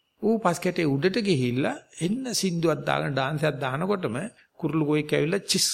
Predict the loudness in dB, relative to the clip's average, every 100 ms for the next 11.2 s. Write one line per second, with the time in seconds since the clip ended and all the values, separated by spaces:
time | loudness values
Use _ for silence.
0 | -2 -6 -4 -2 0 -2 -4 -6 -8 -12
1 | -14 _ _ _ _ -8 -2 0 0 0
2 | 2 4 4 0 -2 0 0 2 4 4
3 | 4 2 0 -2 0 0 2 2 2 0
4 | 2 2 2 -2 -8 -16 _ _ _ -16
5 | -8 -8 0 2 6 6 6 2 2 2
6 | 2 0 0 0 2 0 -2 -2 -2 -4
7 | 4 6 6 2 2 2 2 -2 -2 -4
8 | -6 _ _ _ -6 -2 0 0 -2 -2
9 | -4 -8 -16 _ _ -6 -2 0 0 -2
10 | -2 -2 -2 -4 0 0 0 0 -2 -2
11 | -4